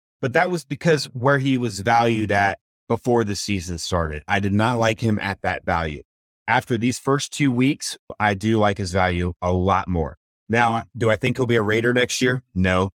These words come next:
I don't. But I do see him as a starting, a starting running back next year. There are plenty of spots that are gonna need running back next year. Just off the top of my head, I, it would not be surprising to see him land at some places like the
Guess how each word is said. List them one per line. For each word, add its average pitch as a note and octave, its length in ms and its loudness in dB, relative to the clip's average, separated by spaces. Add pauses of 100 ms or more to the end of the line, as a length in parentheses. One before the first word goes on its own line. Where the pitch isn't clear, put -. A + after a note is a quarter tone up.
I F2+ 140 -4
don't. F2+ 320 -2
But G#2 80 0
I F#2+ 100 0
do G2+ 220 -4
see G#2+ 220 -4
him G2 180 0
as F#2 140 -6
a F2 40 -6
starting, F#2 460 -2 (240)
a F2 80 -8
starting E2+ 320 0
running G2+ 220 0
back F2+ 220 -2
next - 260 -4
year. G2 180 0 (240)
There A2 160 4
are G#2 160 0 (140)
plenty A#2 340 2
of A#2+ 80 0
spots G#2+ 460 0
that G2 140 0
are F#2 100 2
gonna F#2+ 180 2
need G2 160 2
running F2 240 0
back E2+ 240 -2
next - 260 -8
year. F2+ 360 0
Just - 200 -6
off A2 180 0
the G2 100 -10
top G#2+ 220 -4
of G2+ 40 -12
my G2 140 0
head, F#2 400 0 (120)
I, G2 180 0 (320)
it A2+ 120 0
would G#2 160 0
not A2+ 240 2
be A#2+ 80 2
surprising G2+ 600 -2
to F#2 60 -4
see G2+ 220 -4
him F#2+ 220 0
land F2+ 260 0
at - 140 -4
some F2+ 180 -4
places F2+ 480 -2
like F2 180 0 (120)
the E2+ 420 2